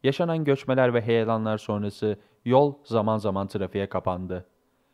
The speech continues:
Yaklaşık yetmiş kişinin tapulu arsasının bulunduğu alanda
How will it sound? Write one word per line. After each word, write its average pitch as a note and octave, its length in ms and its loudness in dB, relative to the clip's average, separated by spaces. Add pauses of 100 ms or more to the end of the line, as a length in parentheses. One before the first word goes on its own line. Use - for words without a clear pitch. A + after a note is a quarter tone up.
(220)
Yaklaşık A2+ 480 -2
yetmiş A2+ 320 -6
kişinin G#2+ 360 -6
tapulu D3+ 320 0
arsasının G#2 540 -2
bulunduğu G#2+ 400 -2
alanda G2 640 -2